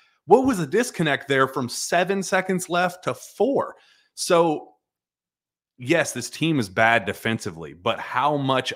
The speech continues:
of it is a result of just understanding that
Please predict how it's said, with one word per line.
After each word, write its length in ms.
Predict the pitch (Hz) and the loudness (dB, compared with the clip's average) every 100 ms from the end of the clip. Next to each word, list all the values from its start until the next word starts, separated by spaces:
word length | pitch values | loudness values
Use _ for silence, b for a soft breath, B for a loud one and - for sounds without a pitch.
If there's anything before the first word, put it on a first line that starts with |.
| 117 | 0
of 220 | 117 107 | 0 2
it 280 | 95 80 - b b b _ | -4 -6 -18 b b b _
is 580 | 113 107 104 101 95 85 | -4 -4 -4 -6 -8 -6
a 100 | 110 | -4
result 600 | 101 101 92 107 117 113 - | -2 -2 0 4 4 2 0
of 380 | 117 131 107 92 _ _ _ | 4 4 2 -6 _ _ _
just 320 | 110 226 226 - | -4 -4 -4 -4
understanding 840 | 123 143 127 - 135 147 139 113 | -2 0 -4 -2 -2 0 0 0
that 360 | 110 113 104 - | 2 0 -2 -12